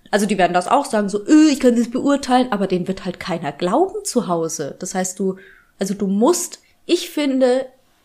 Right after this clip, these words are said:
osteuropäische Familien sind prädestiniert dafür, dass du das alles heimlich machst, damit du vor vollendete Tatsachen stellen kannst.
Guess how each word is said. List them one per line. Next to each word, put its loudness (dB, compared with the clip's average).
osteuropäische 2
Familien -4
sind -8
prädestiniert 0
dafür, -4
dass -2
du -6
das -8
alles -8
heimlich -2
machst, -10
damit -2
du 0
vor -2
vollendete -6
Tatsachen -2
stellen -10
kannst. -18